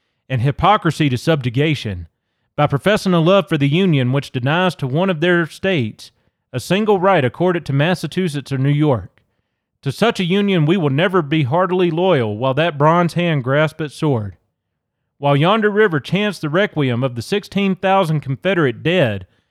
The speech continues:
who with Stuart among them sleep on the hills of Hollywood. And so again, he's saying,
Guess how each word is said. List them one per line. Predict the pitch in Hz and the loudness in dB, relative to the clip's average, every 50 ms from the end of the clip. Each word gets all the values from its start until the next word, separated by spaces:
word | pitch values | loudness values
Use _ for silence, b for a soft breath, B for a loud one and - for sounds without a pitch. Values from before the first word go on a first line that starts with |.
| _ _ _ _ - | _ _ _ _ -2
who | 185 185 | 0 0
with | 170 156 - | 2 0 -2
Stuart | - - 196 233 233 170 127 113 107 - - _ _ _ _ _ _ | 0 -2 0 2 2 2 2 0 -2 -6 -10 _ _ _ _ _ _
among | - 135 135 147 190 220 214 185 | -6 -2 2 2 2 4 2 2
them | 139 113 107 107 110 110 110 - | 0 0 -2 -2 -4 -6 -8 -10
sleep | - - - - 196 202 214 - | -14 -14 -4 -2 -2 -2 0 0
on | 202 196 180 | 0 0 2
the | 160 139 | 2 2
hills | 123 165 190 202 190 160 | 2 2 2 0 0 -2
of | 143 107 | -4 -4
Hollywood. | 107 156 185 190 160 123 107 104 98 92 92 90 90 _ _ _ _ _ _ _ _ _ _ _ _ _ _ _ _ _ _ _ _ _ _ _ _ _ _ | -2 -2 0 0 0 -2 -4 -6 -8 -8 -10 -12 -16 _ _ _ _ _ _ _ _ _ _ _ _ _ _ _ _ _ _ _ _ _ _ _ _ _ _
And | - 135 123 | -12 -12 -10
so | - - 147 139 135 - | -4 -4 -2 -2 -2 -4
again, | 135 127 143 165 170 156 131 120 120 131 - _ | -6 -4 -2 -2 0 0 -2 -4 -6 -10 -14 _
he's | 147 151 117 131 156 147 - | -14 -10 -6 -6 -6 -6 -4
saying, | - 170 175 170 151 135 127 | -4 -2 -2 0 0 -2 -2